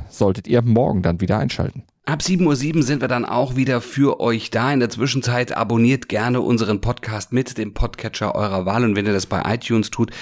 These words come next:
Speaker 2: dann gebt auch gerne eine Bewertung ab und schreibt einen kurzen Kommentar. Euer sportliches Zuhause ist auch an diesem Mittwoch, mein sport podcast punkt de.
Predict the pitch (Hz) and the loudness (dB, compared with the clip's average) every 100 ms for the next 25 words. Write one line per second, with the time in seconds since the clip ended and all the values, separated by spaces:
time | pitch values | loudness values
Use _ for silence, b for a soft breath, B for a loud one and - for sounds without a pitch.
0 | B - 98 101 90 - 92 92 - 85 | B -6 -6 -4 -6 -4 -2 -2 -4 -6
1 | - 78 78 107 - 120 - 80 - - | -6 -6 -2 -2 0 0 0 -2 -4 -6
2 | - - - 69 - - 95 - - 92 | -8 -8 -6 -4 -4 -4 -4 -4 -4 -2
3 | 87 87 - 104 B B B B - 113 | -2 -2 -2 -4 B B B B -4 0
4 | 113 110 101 - 117 123 110 95 95 - | 2 2 0 0 0 -2 -4 -8 -6 -4
5 | 95 104 139 131 - 180 - - - 151 | -2 0 2 2 0 0 0 -2 -2 -2
6 | - 143 151 143 139 156 156 156 - - | -2 0 0 2 2 4 2 0 -4 -12
7 | - - 98 120 - 101 - - - - | -12 -10 -4 -4 -2 -4 -2 -6 -6 -10
8 | 87 - - 87 | -10 -6 -6 -6